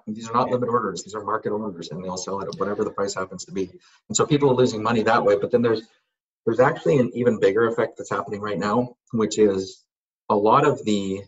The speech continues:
Speaker 1: institutional money managers around the world that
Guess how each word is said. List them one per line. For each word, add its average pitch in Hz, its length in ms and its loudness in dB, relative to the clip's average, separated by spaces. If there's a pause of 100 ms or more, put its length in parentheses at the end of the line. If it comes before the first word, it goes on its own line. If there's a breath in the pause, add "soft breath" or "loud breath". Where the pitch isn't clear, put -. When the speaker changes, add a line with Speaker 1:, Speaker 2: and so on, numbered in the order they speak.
(580)
Speaker 1:
institutional 131 640 0
money 107 180 2
managers 95 500 -6
around 90 280 -8
the 87 80 -10
world 87 360 -16 (1000)
that 101 320 -2